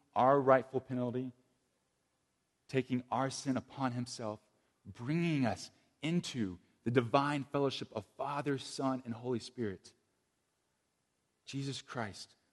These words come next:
fulfilling the priesthood, fulfilling that mediator role, bringing us together. Christos, our high priest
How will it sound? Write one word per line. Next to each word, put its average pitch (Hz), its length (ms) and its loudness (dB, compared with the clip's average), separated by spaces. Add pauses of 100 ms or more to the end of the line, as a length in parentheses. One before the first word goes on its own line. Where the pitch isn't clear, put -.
(120)
fulfilling 120 600 0
the 117 60 -6
priesthood, - 540 -8 (300)
fulfilling 139 560 2
that 120 160 -4
mediator 117 480 2
role, 98 420 0 (1300)
bringing 117 340 4
us 98 140 -6
together. 87 420 -6 (3250)
Christos, 135 560 -4 (180)
our 110 200 2
high 120 160 -2
priest 123 420 -10